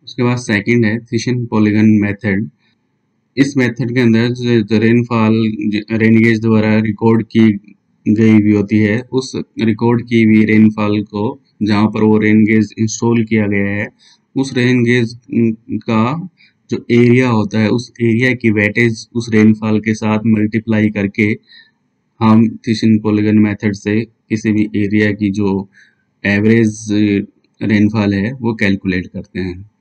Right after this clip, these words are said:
और ये जो method है, Thyssen Polygon method है, ये accurate method होता है। और ये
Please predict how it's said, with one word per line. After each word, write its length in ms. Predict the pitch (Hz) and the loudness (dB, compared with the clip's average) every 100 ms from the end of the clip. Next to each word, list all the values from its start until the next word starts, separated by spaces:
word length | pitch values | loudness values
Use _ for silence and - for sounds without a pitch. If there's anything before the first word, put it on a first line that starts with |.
| _ _ _ _ _ | _ _ _ _ _
और 120 | 120 127 | -4 0
ये 320 | 131 139 135 | 4 4 2
जो 280 | 117 120 110 | 0 0 4
method 440 | 107 107 131 117 | 4 2 0 -2
है, 200 | 110 104 | -2 -4
Thyssen 400 | - 104 113 107 104 | -8 -2 0 0 0
Polygon 300 | 104 101 101 | -2 0 2
method 440 | 98 95 - 104 | 0 -2 -4 -4
है, 160 | 104 104 | -2 -2
ये 300 | 107 107 104 _ 110 | 0 -2 -4 _ -10
accurate 460 | 101 - 117 110 | -8 -2 0 0
method 360 | 107 101 101 98 | 0 -2 -4 -6
होता 240 | 92 90 | -6 -6
है। 200 | 95 101 147 _ _ _ _ - | -4 -4 -6 _ _ _ _ -8
और 80 | 120 | -2
ये 460 | 120 135 139 139 | 0 2 4 2